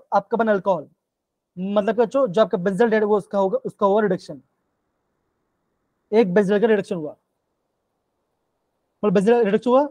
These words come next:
और जो formaldehyde, उससे क्या हुआ बच्चों, उसका हो गया oxidation, उसका oxidation हो गया।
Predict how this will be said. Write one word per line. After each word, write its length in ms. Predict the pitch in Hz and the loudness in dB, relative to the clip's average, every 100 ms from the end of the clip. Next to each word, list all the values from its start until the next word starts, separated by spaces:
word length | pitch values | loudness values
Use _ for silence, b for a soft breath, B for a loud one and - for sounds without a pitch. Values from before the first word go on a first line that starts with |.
| _ _ - | _ _ 2
और 160 | 202 196 | 2 4
जो 120 | 208 | 0
formaldehyde, 480 | - 220 240 226 202 | 0 0 2 2 0
उससे 140 | 240 | -2
क्या 120 | 247 | 0
हुआ 200 | 233 233 | 2 0
बच्चों, 240 | 220 - 269 | -2 -4 -6
उसका 260 | 220 - 220 | -8 -2 0
हो 120 | 190 | 0
गया 260 | 190 285 302 _ _ _ _ _ - | -2 -2 -6 _ _ _ _ _ -2
oxidation, 440 | 208 - 214 180 202 | -2 2 0 0 -8
उसका 300 | - 226 240 | -2 2 2
oxidation 360 | 214 220 214 | 2 -4 -4
हो 100 | 175 | -10
गया। 240 | 143 135 | -12 -18